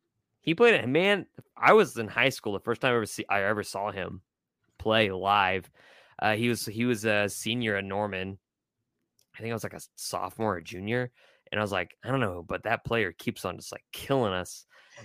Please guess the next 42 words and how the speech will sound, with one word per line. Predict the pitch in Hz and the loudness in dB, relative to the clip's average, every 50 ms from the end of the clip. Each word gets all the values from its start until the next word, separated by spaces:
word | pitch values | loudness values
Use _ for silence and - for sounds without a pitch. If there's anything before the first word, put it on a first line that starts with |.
| - _ - | -14 _ -2
And | 202 113 113 113 113 110 110 110 110 107 | 0 2 4 6 6 6 6 4 4 2
I | 104 | 2
found | - 120 113 117 113 | 4 4 4 6 6
out | 104 | 4
it | 104 | 4
was | 98 104 | 4 2
Ryan | 117 107 104 104 | 2 2 2 0
Broyles | 98 104 101 101 101 98 98 101 98 | 0 0 2 2 2 2 2 0 -2
and | 101 104 104 | -2 0 2
Moses | 107 110 107 98 95 95 | 2 2 0 -2 -6 -8
Madu | 98 92 95 104 107 104 | -6 -4 -2 0 0 0
in | 98 98 | 0 -2
the | 98 95 | -6 -8
same | - - - 104 107 104 | -4 0 0 2 2 0
team, | 92 - - 110 107 104 101 101 98 95 - - - | -2 -2 -2 0 0 0 0 -2 -4 -6 -8 -8 -6
and | 104 107 104 101 101 101 101 101 98 92 - | -4 -2 0 0 0 -2 -2 -4 -6 -6 -6
that | 117 127 | -4 -2
was | 151 160 139 | -2 0 0
the | 143 | -2
game | 117 107 123 131 143 143 | 0 2 2 2 2 2
that | 139 117 | 2 2
Ryan | 113 123 123 139 139 117 | 2 2 2 2 2 0
Broyles | 120 127 123 110 - | 0 0 -2 -2 -2
caught | - - 131 143 - | -2 0 2 2 2
a | - 127 | 2 2
touchdown | 117 - - 143 127 123 117 | 0 2 2 2 2 2 2
pass | - 131 127 123 127 123 127 - - - - _ _ _ _ _ _ _ _ _ _ _ _ _ - | 2 4 4 6 6 4 2 0 -4 -12 -20 _ _ _ _ _ _ _ _ _ _ _ _ _ -6
and | - 117 120 117 117 117 117 117 113 | -2 2 4 4 4 4 4 4 4
never | 113 120 113 127 127 | 4 4 6 4 4
looked | 117 110 123 127 - - - - - _ _ _ _ _ - | 4 4 2 2 2 0 -8 -20 -20 _ _ _ _ _ -20
f-, | - - - - _ _ _ _ | -20 -20 -20 -20 _ _ _ _
forward | - 123 120 135 156 170 185 196 185 - _ _ - | 0 2 2 4 4 4 4 2 0 -4 _ _ -4
again. | - 175 175 208 214 214 226 240 240 | -2 0 2 2 4 4 2 0 -2
He | 214 - - 135 131 | -4 -6 -6 -4 0
just | 135 143 131 - - | 0 0 0 -2 -2
was | 120 113 107 | -4 -2 0
looking | 113 120 - - 135 117 101 - | 0 -2 0 0 -2 -2 -4 -6
still | - - 139 127 | -6 -2 0 2
back | 120 120 120 - | 2 2 2 2
at | 123 | -2
his | 104 - | -4 -2
quarterback, | - - 139 139 156 160 170 175 175 165 - | -2 0 0 0 2 2 2 2 0 -2 -4